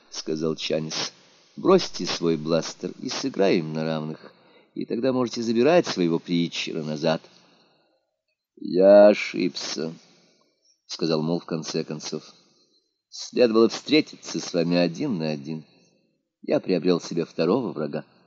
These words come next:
Что ж, за ошибки надо платить». Он небрежно бросил бластер на пол и отшвырнул его ногой в дальний угол комнаты, и тут же Притчер обмяк в кресле, погрузившись в глубокий сон.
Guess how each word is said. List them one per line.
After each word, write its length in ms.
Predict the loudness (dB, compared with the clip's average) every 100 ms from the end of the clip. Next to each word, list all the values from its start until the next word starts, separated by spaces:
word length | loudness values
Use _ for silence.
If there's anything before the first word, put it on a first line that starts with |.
| _ _
Что 300 | -10 0 0
ж, 60 | 0
за 140 | -4
ошибки 460 | -4 -4 -4 -4 -8
надо 340 | -2 -2 -4
платить». 680 | -10 -16 -12 -14 -14 -20 _ _ _ _ _ _ _ _ _
Он 140 | -2
небрежно 360 | 4 6 6 8
бросил 300 | 6 6 4
бластер 480 | 8 8 8 2 4
на 260 | 8 6
пол 180 | 6 4
и 40 |
отшвырнул 540 | 4 4 0 2 4 4
его 200 | 4 4
ногой 380 | 4 4 4 4
в 60 |
дальний 400 | 4 6 6 2
угол 240 | 2 0 -2
комнаты, 560 | 0 2 2 -2 -6 -12 -20 -20 _
и 80 | -2
тут 220 | 2 2
же 120 | 0
Притчер 420 | 0 0 0 0
обмяк 500 | -2 0 2 2 2
в 120 | -6 -8
кресле, 460 | -4 -4 -4 -16 -18 _ -12
погрузившись 760 | -8 -6 -4 -2 -4 -8 -18
в 100 | -14
глубокий 480 | -10 -6 -6 -6 -12
сон. 340 | -14 -12 -12